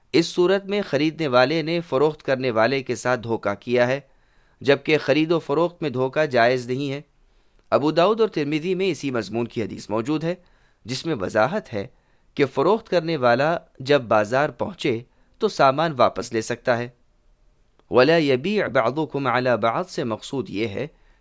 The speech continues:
کہ کسی شخص کے خریدنے پر یہ نہ ہو کہ تم اس بیع کو فسخ کرو اور میں تمہیں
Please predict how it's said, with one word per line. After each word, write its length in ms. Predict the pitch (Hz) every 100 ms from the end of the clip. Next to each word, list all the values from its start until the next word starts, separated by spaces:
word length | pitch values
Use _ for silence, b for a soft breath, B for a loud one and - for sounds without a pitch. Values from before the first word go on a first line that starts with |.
| _
کہ 100 | 165
کسی 360 | 151 156 233 247
شخص 300 | 170 170 -
کے 160 | 208
خریدنے 540 | 190 - 117 123 165 165
پر 180 | 185 156
یہ 280 | 107 131
نہ 80 | 151
ہو 240 | 139 156 190 _ _ _ _
کہ 120 | - 147 -
تم 260 | 185 202 -
اس 200 | 170 -
بیع 340 | 120 151 165 143
کو 220 | 160 147 -
فسخ 340 | 139 - -
کرو 300 | 147 151 196 - _ _ -
اور 140 | 101
میں 220 | 107 156
تمہیں 380 | 160 143 151